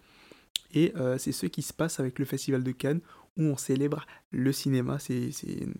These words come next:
je pense que ça, tout le monde le sait. Du coup, ça m'a fait un peu penser à ma relation avec le cinéma,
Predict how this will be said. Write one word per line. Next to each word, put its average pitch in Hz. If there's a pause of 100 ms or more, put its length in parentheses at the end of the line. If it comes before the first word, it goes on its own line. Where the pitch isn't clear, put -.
(540)
je -
pense 135
que 131
ça, 123
tout 127
le 127
monde 123
le 123
sait. 139 (200)
Du 147
coup, 220
ça 202
m'a 139
fait 131
un 123
peu 185
penser 180
à 170
ma 135
relation 135
avec 131
le 127
cinéma, 123